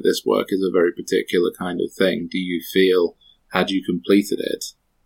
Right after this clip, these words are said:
that you would have then pursued more of the same? Or do you think that that would have driven you away from trying to cover similar material as you may or may not have done later on?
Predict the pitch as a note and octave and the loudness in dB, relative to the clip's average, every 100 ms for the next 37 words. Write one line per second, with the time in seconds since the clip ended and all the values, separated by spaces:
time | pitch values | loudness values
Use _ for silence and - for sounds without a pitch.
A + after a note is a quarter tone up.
0 | _ _ - G2 - F2+ F#2 F2+ E2+ F2 | _ _ 0 2 2 0 4 4 4 0
1 | E2+ - - - F#2 E2+ F2 F2+ F2 F2 | -2 -4 -4 0 -2 -2 0 2 2 0
2 | A2 - F2 F#2+ A#2 C3 - - - F2 | -6 -2 0 0 -2 -6 -4 -2 -2 -4
3 | F#2 F2+ - - - - E2+ E2+ F#2 F2 | -4 -4 -4 -2 0 0 0 -2 -2 -2
4 | F2 E2+ F#2+ F#2+ F2+ F#2 - _ - - | -2 -2 0 2 2 2 0 _ -20 -20
5 | - - F2+ F#2 F2+ E2+ E2+ - E2+ E2 | -10 -4 -2 0 0 -2 -4 0 2 2
6 | D#2+ - - - - - - - - F#2 | 0 -4 -14 -14 -14 -18 -14 -6 -2 0
7 | F2 E2 - F#2 E2+ G#1 G1+ - G1+ G1+ | 0 -2 2 2 4 2 -2 -2 -4 -4
8 | G1+ G1+ G1+ - - - - A#1 - - | -4 -2 -4 -4 -4 -6 -8 -8 -8 -10
9 | - - - - | -4 -4 -4 -10